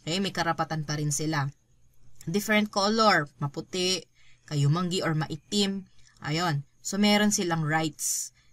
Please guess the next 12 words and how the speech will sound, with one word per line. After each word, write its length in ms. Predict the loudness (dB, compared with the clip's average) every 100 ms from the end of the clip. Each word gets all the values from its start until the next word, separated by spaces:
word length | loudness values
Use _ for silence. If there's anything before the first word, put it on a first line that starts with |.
| _
Speaking 480 | 2 2 2 0 2
a 80 | 2
different 640 | 2 0 0 0 0 -4 -8 -20 -10
language, 880 | -2 0 0 0 0 0 0 -2 -2
kahit 240 | -6 -4
na 160 | -4 -2
nagsasalita 720 | 0 0 0 -2 -2 -2 -2
sila 240 | -2 -4
ng 160 | -4 -6
iba't 240 | -8 -8
ibang 240 | -6 -4 -2
lengguwahe, 640 | -2 2 4 4 0